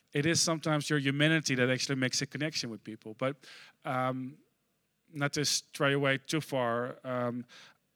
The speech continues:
uh, I just, I just think, like,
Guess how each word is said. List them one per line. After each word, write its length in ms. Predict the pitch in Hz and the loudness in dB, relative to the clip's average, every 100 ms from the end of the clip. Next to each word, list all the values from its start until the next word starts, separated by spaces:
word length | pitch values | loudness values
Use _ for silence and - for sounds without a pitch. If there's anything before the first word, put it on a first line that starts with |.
| - | -8
uh, 280 | 123 127 - | -4 -4 0
I 100 | 143 | 2
just, 280 | 143 143 - - _ _ _ _ _ _ _ _ _ _ | 2 -2 -4 -12 _ _ _ _ _ _ _ _ _ _
I 80 | 139 | 2
just 200 | 165 - | 2 2
think, 180 | 175 151 | 0 0
like, 140 | 147 | -2